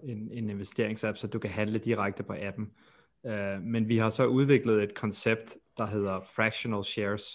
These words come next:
hvilket betyder, at du kan købe hvilken som helst aktie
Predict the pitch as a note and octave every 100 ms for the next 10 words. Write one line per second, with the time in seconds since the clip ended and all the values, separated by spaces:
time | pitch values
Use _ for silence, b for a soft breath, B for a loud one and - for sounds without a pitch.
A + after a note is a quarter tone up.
0 | D#3 A2 G#2+ G#2+ G#2+ A#2+ A2+ F#2+ G2+ -
1 | G#2+ A2 - A#2+ A#2 A#2+ A#2 A#2+ A2+ A2+
2 | G#2 G2+ - E2+ A2+ - B2